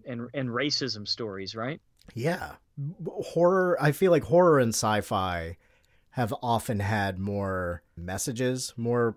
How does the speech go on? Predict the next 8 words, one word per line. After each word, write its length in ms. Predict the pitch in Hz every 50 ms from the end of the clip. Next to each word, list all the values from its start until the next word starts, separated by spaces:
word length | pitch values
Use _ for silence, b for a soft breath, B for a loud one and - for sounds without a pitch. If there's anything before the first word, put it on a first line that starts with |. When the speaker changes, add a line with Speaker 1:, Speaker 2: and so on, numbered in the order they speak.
| _
Speaker 2:
political 560 | - - 123 123 120 120 117 123 117 113 117
or 80 | 110 101
sociological 1400 | - - - - 110 110 104 - - 113 107 104 101 98 98 98 95 98 104 - 104 101 95 95 95 92 92 - _
messages 800 | 104 92 87 87 90 - - 104 104 113 113 110 110 107 -
than 380 | - 113 104 101 101 98 92 85 - _ _ _
some 300 | - - - 147 135 139
other 240 | 143 143 143 156 156
genres. 640 | 143 139 156 151 156 160 160 165 165 156 - - -